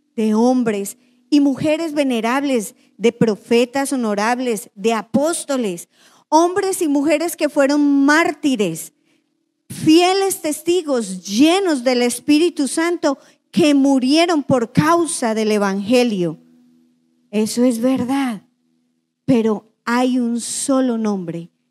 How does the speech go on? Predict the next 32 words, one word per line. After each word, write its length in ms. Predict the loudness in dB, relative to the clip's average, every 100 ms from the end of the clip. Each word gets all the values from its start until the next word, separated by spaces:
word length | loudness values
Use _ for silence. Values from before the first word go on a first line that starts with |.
| _
que 300 | -4 -2 0
es 160 | -2 -4
dado 260 | -2 -2
a 60 | -2
los 260 | -4 -6
hombres 400 | -4 -4 -6 -8 -14 _ _ _
y 220 | -4 0
es 340 | 2 2 -2 -10 _ _
Jesús. 840 | -10 -4 -4 -4 -2 -2 -4 -10 -18 _ _ _
Solamente 1040 | -12 -4 2 4 4 2 0 0 0 -2 -2
por 240 | -2 -2
Jesús 480 | -4 -4 -2 -4 -4
es 160 | -6 -6
que 160 | -6
nosotros 600 | -6 -6 -4 -2 -2 -4 -2
somos 360 | -2 -2 -4
salvos. 460 | -4 -4 -4 -8 -10 _ _ _ _ -4
Y 140 | -2
tal 280 | 2 2 2
vez 540 | 0 0 2 0 -2 -6 _ _ _
hemos 260 | -2 0 0
escuchado 680 | -2 -4 -4 0 2 2
de 100 | 4
historias 920 | 2 0 -2 2 2 2 -2 -6 -12 -20 _ _ _ _ 0
de 180 | 2 4
personas 1000 | 4 2 0 0 2 0 -2 -6 -10 -14 -2
que 180 | 2
han 220 | 2 2 2
muerto 560 | 2 2 0 0 -2
por 200 | 2 4
un 140 | 4 2
amigo, 560 | 2 2 0 -2 -6